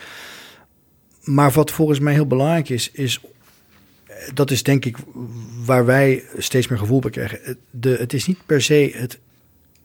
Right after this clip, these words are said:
risico dat je overlijdt wat het probleem is. Het probleem is, is dat de overheid tegen je heeft gezegd, tegen Groningers, "Je huis is misschien onveilig. Misschien kan je wel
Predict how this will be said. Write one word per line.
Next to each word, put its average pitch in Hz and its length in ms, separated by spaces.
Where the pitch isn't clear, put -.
risico 131 600
dat 127 200
je - 80
overlijdt 123 580
wat 120 160
het - 220
probleem 123 460
is. - 260
Het - 160
probleem 139 500
is, 151 240
is 127 140
dat 117 120
de - 140
overheid 151 480
tegen 113 220
je 113 60
heeft 98 180
gezegd, - 540
tegen 101 240
Groningers, 120 460
"Je 110 100
huis 147 300
is 120 120
misschien 120 400
onveilig. 107 600
Misschien 117 380
kan 104 200
je 107 100
wel 117 320